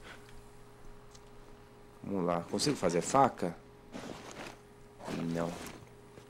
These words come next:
Tem mais um aqui. Tem mais outro ali na sala.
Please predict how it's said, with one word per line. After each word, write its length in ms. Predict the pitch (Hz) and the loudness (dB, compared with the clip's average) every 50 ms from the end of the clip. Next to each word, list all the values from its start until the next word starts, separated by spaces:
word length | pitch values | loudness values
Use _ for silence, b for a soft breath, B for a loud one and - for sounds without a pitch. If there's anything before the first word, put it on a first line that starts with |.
| - - - - - - - - - - - - - - - - - - - - - - - B B B B B B B B - - | -18 -18 -18 -18 -18 -18 -18 -20 -20 -20 -20 -20 -20 -20 -20 -20 -20 -20 -20 -20 -18 -16 -14 B B B B B B B B 2 4
Tem 100 | - 95 | 4 8
mais 400 | 101 120 139 156 156 135 - - | 12 12 12 12 12 12 12 12
um 160 | 127 135 139 | 10 12 12
aqui. 800 | 127 120 - - - - - 104 107 113 120 123 131 131 135 131 - | 12 12 10 8 2 -2 4 8 10 10 12 12 12 12 10 8 8
Tem 120 | 110 107 | 6 8
mais 340 | 107 104 107 107 101 95 - | 10 10 10 10 10 8 8
outro 300 | 98 98 101 92 - 98 | 6 6 6 6 6 4
ali 120 | 92 92 | 6 6
na 180 | 95 98 90 87 | 6 6 6 8
sala. 1000 | - - - - - - 104 107 117 123 127 120 120 120 120 120 120 120 113 107 | 10 12 12 12 12 12 12 12 12 12 12 12 12 12 12 10 10 8 6 2